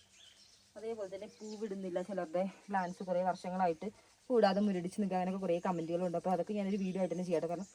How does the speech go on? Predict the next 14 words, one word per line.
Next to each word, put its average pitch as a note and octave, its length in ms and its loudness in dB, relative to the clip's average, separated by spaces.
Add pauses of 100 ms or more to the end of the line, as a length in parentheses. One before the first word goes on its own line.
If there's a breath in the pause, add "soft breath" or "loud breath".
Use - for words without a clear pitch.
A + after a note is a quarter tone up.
(380 loud breath)
ഒറ്റ G#3 200 -6
വീഡിയോ G#3+ 200 6
തന്നെ G#3 180 2
എല്ലാം F#3+ 220 0 (140)
കൂടി G3+ 240 2
ഇൻക്ലൂഡ് F#3+ 320 0
ആക്കി F3+ 160 -2
കഴിഞ്ഞാൽ F#3 260 -2
വീഡിയോ F3+ 300 0
ഒരുപാട് F#3+ 320 -2
ലെങ്ത് F#3 280 -4
ആവും, A3 140 -6 (680)
നിങ്ങൾക്കാണെങ്കിലും A3 520 -6
മനസ്സിലാവാൻ F3+ 380 -6